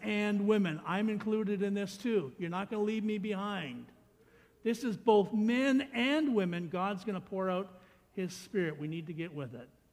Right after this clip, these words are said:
There are some things that are going to happen that will get our attention.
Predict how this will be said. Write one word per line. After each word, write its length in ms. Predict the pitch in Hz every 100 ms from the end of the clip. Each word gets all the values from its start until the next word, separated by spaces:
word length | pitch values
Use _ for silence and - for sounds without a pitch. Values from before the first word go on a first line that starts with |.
| _ _ _ _ _ _ _ _ _ -
There 180 | 202 247
are 60 |
some 240 | 254 269 247
things 540 | 247 196 190 190 185 -
that 300 | 175 170 -
are 100 | 175
going 260 | 143 185 190
to 80 |
happen 680 | 165 147 196 190 175 143 147 156
that 140 | 170
will 120 | 156
get 220 | 143 165
our 120 | 170 165
attention. 680 | 165 170 160 - 147 127